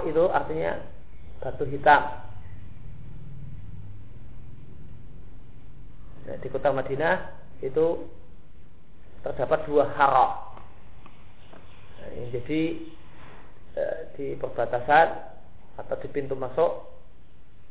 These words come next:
eh, kota Madinah itu ada dua harah.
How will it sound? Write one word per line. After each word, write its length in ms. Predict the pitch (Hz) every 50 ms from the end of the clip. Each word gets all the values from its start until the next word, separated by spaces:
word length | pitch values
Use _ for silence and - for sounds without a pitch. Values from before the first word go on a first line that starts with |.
| - - -
eh, 240 | - - - 101 - -
kota 240 | - 123 - 127 127
Madinah 420 | 123 131 131 123 135 156 175 196 202 - - - - - - - - - - - - - - - - - - - -
itu 80 | - -
ada 640 | - - - 135 135 147 - - - - - - - - - - -
dua 160 | 160 156 139
harah. 540 | - - 143 131 127 - 85 - - - -